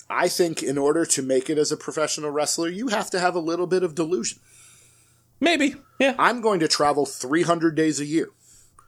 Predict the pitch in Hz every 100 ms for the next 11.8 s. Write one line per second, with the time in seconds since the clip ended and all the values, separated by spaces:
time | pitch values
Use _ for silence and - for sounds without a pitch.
0 | - - - - 104 160 131 101 101 -
1 | 107 - - 85 104 117 - 147 156 160
2 | 170 208 120 82 80 131 - 160 160 160
3 | 190 113 110 127 143 151 156 160 156 170
4 | - - 92 - 131 190 147 135 131 -
5 | 135 127 123 - - - 131 160 180 165
6 | 160 156 160 - 165 156 156 160 151 139
7 | 160 180 120 95 101 131 139 139 135 135
8 | 139 127 - - _ - 131 135 127 151
9 | - 143 147 139 151 151 135 139 151 151
10 | 147 143 - 165 170 95 85 87 - 78
11 | 78 - 82 64 - 95 87